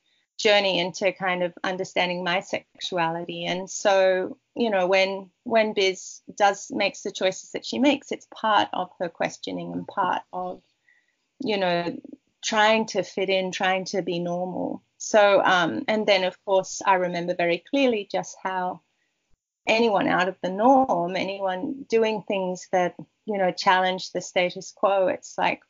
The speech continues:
"Well, then you're different, you're odd, you're other." And, you know, and I, I, you know, escalated that in the story, um, because it just seemed to need that, that element.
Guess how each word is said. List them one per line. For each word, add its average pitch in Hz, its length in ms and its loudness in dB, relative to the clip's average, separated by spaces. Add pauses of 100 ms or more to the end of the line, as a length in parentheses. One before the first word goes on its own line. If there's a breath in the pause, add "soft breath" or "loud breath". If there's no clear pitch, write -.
(160)
"Well, 196 160 -2
then 196 360 -4
you're 214 280 2
different, 180 500 -2
you're 185 240 2
odd, 165 360 4 (140)
you're 185 240 2
other." 175 420 2 (640)
And, 185 340 -2
you 196 140 -2
know, 160 120 0
and 160 240 -4
I, 170 260 0 (460)
I, - 300 -4 (160)
you 196 120 -8
know, 170 220 -8
escalated 175 640 0
that 170 340 4
in 196 180 -8
the 185 80 -8
story, 185 760 -2 (380)
um, 196 340 -6
because 202 220 -8
it 208 100 -4
just - 280 -2 (160)
seemed 190 340 -6
to 190 100 -8
need 185 360 -4
that, - 180 -2 (280)
that 185 260 -2
element. 185 440 -2